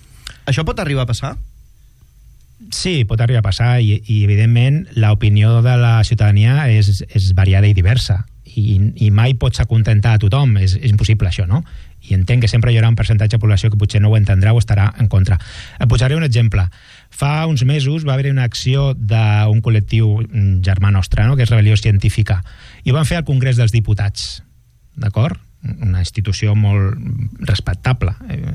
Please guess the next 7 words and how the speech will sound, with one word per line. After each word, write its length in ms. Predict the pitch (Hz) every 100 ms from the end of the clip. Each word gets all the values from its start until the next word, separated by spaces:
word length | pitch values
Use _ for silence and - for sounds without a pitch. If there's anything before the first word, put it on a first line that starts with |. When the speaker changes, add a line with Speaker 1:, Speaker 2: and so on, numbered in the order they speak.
| - 175
Speaker 2:
entenc, 320 | 104 98 98 101
no?, 160 | 175
podríem 400 | - 98 98 92
dir, 120 | 87 - - - - - - -
eh, 640 | 123 104 101 98 95 95 92
com 160 | 98 95
a 400 | 92 87 87